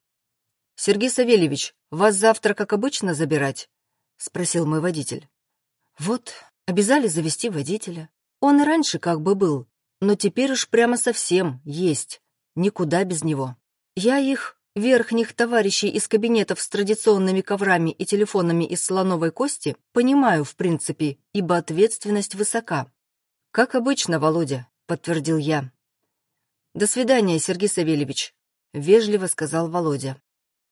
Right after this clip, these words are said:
«До завтра», кивнул я ему столь же вежливо и махнул на прощание рукой. Хороший преданный парень, словно адъютант из старых книжек. Адъютант — не аналитик,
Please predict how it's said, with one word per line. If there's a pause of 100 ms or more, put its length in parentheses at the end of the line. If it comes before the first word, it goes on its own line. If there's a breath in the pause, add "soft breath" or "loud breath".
(260)
«До
завтра», (300)
кивнул
я
ему
столь
же
вежливо (180)
и
махнул
на
прощание
рукой. (720)
Хороший
преданный
парень, (180)
словно
адъютант
из
старых
книжек. (580)
Адъютант — (140)
не
аналитик,